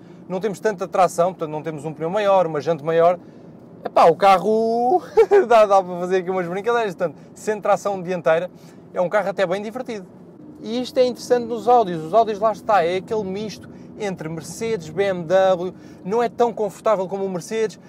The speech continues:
mas também não é tão agressivo talvez como um B M W, está ali no meio, um equilíbrio maior, isso é muito o que caracteriza os Audis, o equilíbrio. Os Audis são muito equilibrados, equilíbrio,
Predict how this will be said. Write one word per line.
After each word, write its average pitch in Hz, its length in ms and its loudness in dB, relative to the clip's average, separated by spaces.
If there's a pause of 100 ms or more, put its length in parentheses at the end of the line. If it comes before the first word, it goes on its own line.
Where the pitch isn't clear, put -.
(120)
mas 165 120 -10
também 220 180 -8
não 220 100 -4
é 214 60 -2
tão 233 340 -2
agressivo 190 400 -8
talvez 196 300 -2
como 190 160 -8
um 185 80 -8
B 190 80 -4
M 180 160 -4
W, 180 260 2
está - 160 -4
ali 208 160 -4
no 202 140 -4
meio, 196 400 2 (320)
um 202 100 -4
equilíbrio 208 460 -4
maior, 185 340 4
isso 190 260 -8
é 220 60 4
muito 220 240 -6
o 170 40 -12
que - 100 -20
caracteriza 170 420 -4
os 143 80 -6
Audis, 151 300 0
o 202 80 -4
equilíbrio. 180 500 -8
Os 151 160 -4
Audis 208 180 4
são 202 120 -4
muito 190 240 -8
equilibrados, 151 480 -2
equilíbrio, 165 420 -10